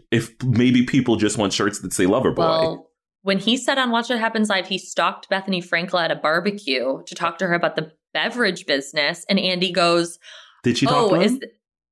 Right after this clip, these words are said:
Speaker 1: And why,
Speaker 2: No.
Speaker 1: where the fuck were the cameras for that? I would've, if
Speaker 2: Th-,
Speaker 1: Bethany
Speaker 2: Andy goes, "Oh, was this before you were on Bravo 'cause you wanted to get on Bravo?"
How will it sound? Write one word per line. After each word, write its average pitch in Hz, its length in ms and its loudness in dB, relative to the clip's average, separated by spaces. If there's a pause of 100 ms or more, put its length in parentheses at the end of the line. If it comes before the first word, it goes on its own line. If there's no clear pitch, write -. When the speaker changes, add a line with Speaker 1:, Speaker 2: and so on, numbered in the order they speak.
(180)
Speaker 1:
And 131 160 4
why, 202 160 4
Speaker 2:
No. 131 80 2
Speaker 1:
where 170 120 4
the 247 100 2
fuck - 200 -2
were 175 80 2
the 170 60 4
cameras 202 420 2
for 185 120 4
that? 220 300 2
I 170 60 2
would've, 262 320 2 (240)
if 101 140 2
Speaker 2:
Th-, - 80 -18
Speaker 1:
Bethany 170 480 2
Speaker 2:
Andy 302 180 2
goes, 254 300 2 (100)
"Oh, 247 280 4
was 208 200 2
this 226 220 -2
before 220 340 0
you 214 120 0
were 202 60 4
on 190 140 0
Bravo 170 380 0
'cause 196 180 -4
you 185 100 -4
wanted 156 260 0
to 160 60 -6
get 156 160 0
on 156 200 0
Bravo?" 156 720 0